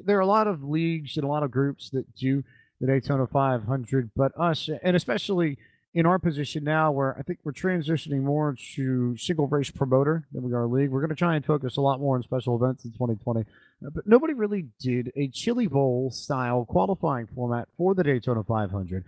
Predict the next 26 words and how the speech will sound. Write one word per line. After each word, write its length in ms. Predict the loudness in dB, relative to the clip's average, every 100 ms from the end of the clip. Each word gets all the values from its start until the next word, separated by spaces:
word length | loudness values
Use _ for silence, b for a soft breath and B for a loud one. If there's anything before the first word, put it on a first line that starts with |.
| B B
and 120 | -2
that's 240 | 0 0
what 160 | 0 -2
makes 360 | 0 -2 -2 -2
this 160 | -2
show 280 | 0 0 0
special, 640 | 0 -2 -2 0 -6 -8 _ -14
uh, 100 | -12 -6
in 140 | -4
part 240 | 0 0
because 200 | 0 -8
it 60 | -2
does 200 | 0 0
give 160 | 0 -2
you 60 |
the 60 | -2
chance 220 | -4 -2
to 80 | -2
race 220 | -2 -2
against 240 | -4 -4
some 100 | -2
of 60 | 0
the 80 | 0
good 200 | -2 0
guys. 380 | 0 0 0 0
But, 220 | 0